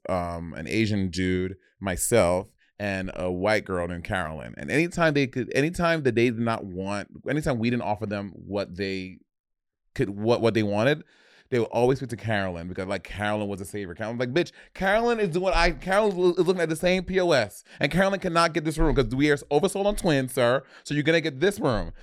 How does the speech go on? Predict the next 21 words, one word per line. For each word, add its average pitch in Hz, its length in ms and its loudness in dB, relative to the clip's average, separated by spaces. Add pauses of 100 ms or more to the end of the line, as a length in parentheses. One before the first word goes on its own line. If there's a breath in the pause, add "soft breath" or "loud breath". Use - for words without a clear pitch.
(140 loud breath)
But - 80 0
they're 131 80 6
always 143 420 2
like, 127 280 2 (120)
and, 135 280 0
you 160 80 -2
know, 160 80 2
I 156 80 4
would 151 100 6
try 165 140 -4
my 147 80 -2
best 143 180 0
to 139 80 0
not 131 180 2
get 127 120 -4
crazy 135 320 0
and 110 80 0
not 120 120 0
get 110 120 0
hyph-, 135 340 0
hyphy, 143 520 -4